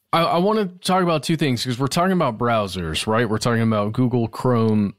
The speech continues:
and Mozilla Firefox, at least in, in that middle paragraph of what Cynical Syndicate sent to us. The reason why Microsoft got in trouble as being a monopoly back in the day was because of Internet Explorer,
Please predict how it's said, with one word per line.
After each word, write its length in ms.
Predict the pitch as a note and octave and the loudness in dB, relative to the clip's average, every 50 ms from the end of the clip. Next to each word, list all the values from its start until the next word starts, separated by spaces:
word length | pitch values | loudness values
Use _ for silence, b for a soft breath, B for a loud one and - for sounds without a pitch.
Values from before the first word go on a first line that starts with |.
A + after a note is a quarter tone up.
| _ _ _ - | _ _ _ -2
and 440 | G#2 G2+ G2+ G2+ G2 G2+ G2 G2 G#2 | 0 0 2 2 2 2 2 2 2
Mozilla 340 | G#2+ G#2 G2 G#2 G#2+ G2+ | 2 0 0 0 0 0
Firefox, 960 | F#2+ - - A2 G#2 G2+ F#2+ F2+ - - F2+ D#2 D2 D2 - - - - - - _ _ _ _ _ _ _ _ _ _ - | 0 0 0 0 2 2 0 -2 -2 -4 -4 -4 -4 -4 -6 -8 -8 -8 -8 -10 _ _ _ _ _ _ _ _ _ _ -4
at 140 | - A2 A2 | 0 0 2
least 240 | G#2+ G#2+ G#2 - - | 2 0 0 0 0
in, 140 | A2+ G#2 G2+ | 0 0 0
in 400 | D2 G2 G#2+ G#2 G2 F#2 F2+ - _ _ _ _ _ _ _ _ | 0 0 0 0 0 -2 -4 -8 _ _ _ _ _ _ _ _
that 240 | - - A2 G#2+ G#2 | -4 -2 0 2 2
middle 220 | G#2+ B2 A#2+ G#2+ F#2+ | 2 2 2 0 0
paragraph 680 | F#2 G#2 G2 F2+ F2 F#2 F2+ D#2+ D2+ D2 - - - _ | -2 -2 -2 -2 -2 -2 -2 -2 -2 -4 -6 -12 -10 _
of 120 | - G#2+ F#2+ | -4 -2 0
what 180 | G#2+ G#2 G2 | 0 0 0
Cynical 380 | - - C3 A#2+ A2+ - G#2 G2+ | 0 0 0 0 -2 -2 -2 -4
Syndicate 600 | - - A2 G2+ G2 F#2 - F#2 - - - - | -2 -2 -2 -2 -2 -2 -2 -4 -4 -6 -6 -6
sent 200 | - G#2+ G2 F2 | -2 -2 -2 0
to 120 | - F#2+ | 0 0
us. 220 | E2+ E2 - - - b b b b b | -2 -2 -2 -4 -6 b b b b b
The 140 | b C3 D3 | b 0 0
reason 600 | D3 C3+ C3+ C#3+ E3 G3 G#3+ F#3+ F#3 G3+ F3+ D3+ | 2 2 2 2 2 0 0 0 0 0 0 0
why 180 | C#3 C#3 C3+ C3 | 0 0 2 2
Microsoft 800 | A#2+ A2 A#2 C#3 D#3 - D#3 C3+ - - C3 A#2 A2 - - | 2 2 0 0 -2 -2 -2 -2 -2 -2 -2 -2 -2 -2 -4
got 180 | - B2 G#2+ G2 | -4 -2 -2 -2
in 80 | G#2 G#2 | -2 -2
trouble 520 | - - A#2+ A2+ G2+ F#2+ F#2+ F#2 F#2+ - - | -2 0 0 0 0 0 0 0 0 -2 0
as 220 | G2 G2+ G2 F#2+ | 0 0 0 0
being 260 | F#2+ G#2 G#2+ G#2 G#2 | 0 0 2 2 2
a 60 | G2 F#2+ | 2 2
monopoly 580 | F#2+ F#2+ G2 F#2+ G2+ G2 - G#2 F#2+ F#2 F2+ | 2 2 2 0 0 0 -2 -2 0 0 0
back 260 | F2+ F2+ F#2+ F#2 F2+ | 0 0 0 0 0
in 60 | - F#2+ | -2 -2
the 100 | F#2 F2+ | -2 0
day 160 | G2 A2 A#2 | 0 0 0
was 160 | A2 G2+ F#2 | 0 0 -2
because 300 | F2+ G2 F2+ A2 G#2+ F#2 | -4 -4 -2 -2 0 0
of 100 | F#2 F2+ | 0 0
Internet 360 | A2+ C3+ C3+ A#2+ G2+ F2+ D#2+ | 0 0 0 0 -2 -4 -6
Explorer, 640 | D2 - - - - - E2+ D2+ C#2 C2 - - - | -8 -8 -8 -8 -6 -4 -4 -4 -4 -6 -8 -10 -14